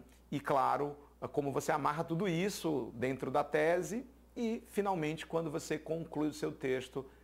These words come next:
que é a parte final. Ah, além disso, além de apresentar essa aula teórica, eu ainda trago exemplos de alunos meus de cursos passados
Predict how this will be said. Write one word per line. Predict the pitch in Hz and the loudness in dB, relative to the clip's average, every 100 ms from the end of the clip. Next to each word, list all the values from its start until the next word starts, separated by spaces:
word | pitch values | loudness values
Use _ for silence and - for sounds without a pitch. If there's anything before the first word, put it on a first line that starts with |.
| - | 0
que | |
é | 139 | 0
a | |
parte | 120 120 117 | 2 -2 -6
final. | - 135 117 90 - - - - - | -8 -6 -4 -4 -8 -12 -20 -20 -2
Ah, | 120 120 117 113 - | 2 4 6 4 2
além | 147 220 | 0 0
disso, | 127 147 185 143 | 0 0 0 -2
além | 131 170 | -2 -2
de | 175 | 0
apresentar | 180 - 151 160 147 135 165 | 2 0 -2 -4 0 2 2
essa | 165 135 | 2 0
aula | 131 131 | 0 0
teórica, | 117 110 127 151 - 135 - - - | 0 0 0 -2 -4 -4 -4 -12 -14
eu | - 143 | 0 2
ainda | 139 151 156 175 160 | 2 0 2 4 4
trago | 139 - 139 139 147 151 | 0 0 2 4 2 2
exemplos | 170 127 143 156 139 113 110 98 - - - | 0 0 -2 -2 -4 -6 -8 -8 -16 -20 -20
de | - 123 143 143 - | -8 0 2 2 4
alunos | 156 147 190 220 151 | 2 2 2 0 -2
meus | 123 127 135 | -2 0 0
de | 117 | -2
cursos | - 175 226 - 147 | -2 0 0 -2 -8
passados | - 127 - 123 123 123 156 - | -2 -2 2 2 2 0 -6 -10